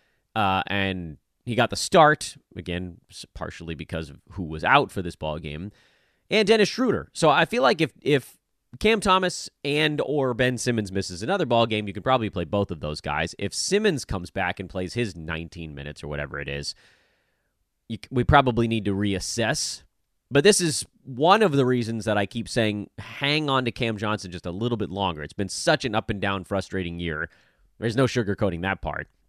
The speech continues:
But the Brooklyn Nets are awful. Uh, they don't have their pick, so there's no reason for them to tank.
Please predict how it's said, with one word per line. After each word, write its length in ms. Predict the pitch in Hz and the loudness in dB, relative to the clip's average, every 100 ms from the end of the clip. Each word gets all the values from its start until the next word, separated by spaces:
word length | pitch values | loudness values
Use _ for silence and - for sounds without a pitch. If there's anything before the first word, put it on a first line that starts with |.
| _ _ _ _ _ _ _ _ _ _ _ - | _ _ _ _ _ _ _ _ _ _ _ 0
But 180 | 127 | 0
the 60 | 107 | 2
Brooklyn 300 | 135 151 131 | 4 4 4
Nets 200 | 123 - | 2 0
are 80 | - | 0
awful. 480 | 98 95 - 76 87 - _ _ _ _ _ _ 95 | 2 2 2 -8 -8 -14 _ _ _ _ _ _ -4
Uh, 580 | 92 90 87 87 85 - _ _ _ _ _ _ - | 0 0 0 0 0 -4 _ _ _ _ _ _ -8
they 340 | 107 117 113 | 0 2 2
don't 320 | 104 127 147 | 2 4 4
have 220 | 170 123 98 | 4 2 0
their 180 | 92 - _ _ _ - | -6 -8 _ _ _ 2
pick, 340 | 185 135 104 | 4 4 0
so 160 | - 104 | -4 -2
there's 200 | 104 101 | -2 0
no 120 | 147 | 2
reason 300 | 135 123 113 | 2 0 -2
for 100 | 113 | -2
them 160 | 110 87 | -2 -4
to 60 | |
tank. 580 | - - 113 123 190 | -10 -6 0 0 0